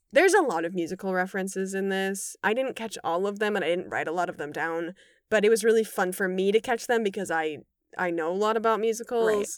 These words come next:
Speaker 1: And some of them were really, really subtle, but it was fun.
Speaker 2: Yeah.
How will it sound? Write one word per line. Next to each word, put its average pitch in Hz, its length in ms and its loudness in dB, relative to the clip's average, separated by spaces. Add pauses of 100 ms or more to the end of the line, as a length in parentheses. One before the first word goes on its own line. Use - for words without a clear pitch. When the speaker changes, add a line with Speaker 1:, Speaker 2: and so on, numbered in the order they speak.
(400)
Speaker 1:
And 226 120 2
some 294 140 4
of 294 60 4
them 254 100 4
were 196 300 0
really, 220 400 0
really 180 200 0
subtle, 202 600 -4 (320)
but 160 360 -6 (140)
it - 80 -10
was 233 80 -6
fun. - 280 -16 (120)
Speaker 2:
Yeah. - 200 -8